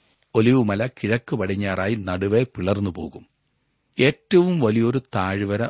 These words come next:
ഉളവായി വരും. മലയുടെ ഒരു പാതി വടക്കോട്ടും മറ്റേ പാതി തെക്കോട്ടും വാങ്ങിപ്പോകും." അവിടെ നിന്നാണ് അവൻ സ്വർഗത്തിലേക്ക് പോയത്. അവിടെ തന്നെ അവൻ മടങ്ങിവരും. യേശുവിന്റെ പുനരാഗമനം ഒരു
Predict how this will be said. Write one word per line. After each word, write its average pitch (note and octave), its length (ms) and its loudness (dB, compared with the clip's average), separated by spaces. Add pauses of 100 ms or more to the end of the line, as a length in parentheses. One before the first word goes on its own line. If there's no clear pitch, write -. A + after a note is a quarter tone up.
(120)
ഉളവായി G2 420 -2
വരും. D#2 240 -12 (840)
മലയുടെ A#2+ 540 2 (120)
ഒരു D3 300 4
പാതി G2+ 260 -4
വടക്കോട്ടും F#2 720 -6
മറ്റേ G2 340 -6 (120)
പാതി F#2 360 -6
തെക്കോട്ടും G#2+ 580 -4
വാങ്ങിപ്പോകും." F#2 680 -8 (840)
അവിടെ D3+ 240 2
നിന്നാണ് G2 640 -4 (320)
അവൻ F#2+ 240 -6
സ്വർഗത്തിലേക്ക് G#2 720 -8
പോയത്. E2 420 -14 (800)
അവിടെ B2 260 0 (140)
തന്നെ F#2+ 260 -8 (140)
അവൻ F#2+ 280 -8
മടങ്ങിവരും. D#2 600 -14 (920)
യേശുവിന്റെ F#3 420 2 (100)
പുനരാഗമനം C#3 1000 0
ഒരു A#2 260 -2